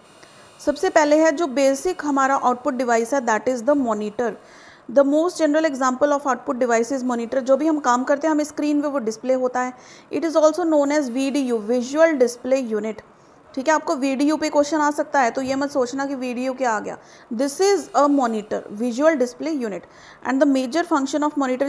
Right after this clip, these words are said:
is to display the processed data like images, video, text, audio, et cetera, ठीक है। ये चार तरह की चीज़ें ये हमें शो कर सकता है। A monitor arranges the microscopic dots known as pixels in a rectangular pattern to make images,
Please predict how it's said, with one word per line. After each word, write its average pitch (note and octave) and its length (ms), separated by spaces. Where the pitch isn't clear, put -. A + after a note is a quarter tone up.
is C#4 120
to C#4 140
display C4 380
the C4 140
processed B3+ 440
data A3+ 320
like G#3+ 280
images, C4 520
video, B3+ 340
text, B3 240
audio, A3+ 340
et A#3 100
cetera, - 460
ठीक C#4 120
है। E4 80
ये D4+ 140
चार C4+ 240
तरह B3+ 180
की C#4+ 260
चीज़ें C4 280
ये C#4 100
हमें C4 240
शो D4 180
कर A3 140
सकता - 280
है। G#3+ 160
A C#4 40
monitor D4 420
arranges C4+ 580
the D#4+ 60
microscopic C4 640
dots A3+ 340
known A#3 200
as A#3+ 160
pixels C4 340
in B3 120
a B3 100
rectangular A#3 580
pattern A3+ 340
to D#4 120
make A#3+ 360
images, B3+ 440